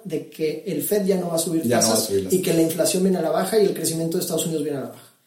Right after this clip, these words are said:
Speaker 1: Entonces, todo se mueve en base a expectativas.
Speaker 2: Ujú.
Speaker 1: Y las expectativas son las que generan cambios.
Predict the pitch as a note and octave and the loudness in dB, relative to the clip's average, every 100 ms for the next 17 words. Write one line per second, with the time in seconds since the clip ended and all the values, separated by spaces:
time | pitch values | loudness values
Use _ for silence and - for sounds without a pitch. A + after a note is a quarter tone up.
0 | - - - F3+ G3+ F#3+ - A#3 C4 A3+ | -20 -14 -2 2 4 2 0 -2 0 2
1 | G3 G#3 G3+ F#3 G3 F#3 F#3 - F3+ A3 | 4 4 4 2 0 -2 -4 -6 -4 -2
2 | F#3+ C3+ A#2+ - - G#3 G3 F#3+ - F#3 | -2 -2 -2 -4 0 4 4 2 0 -2
3 | G3 F#3+ A#3 A#3 A#3 A#3 G3 F#3+ F#3 F#3 | -2 -2 0 0 -2 -4 -4 -2 0 2
4 | F#3 F#3+ F#3+ D#3 C#3 | 0 0 0 -2 -4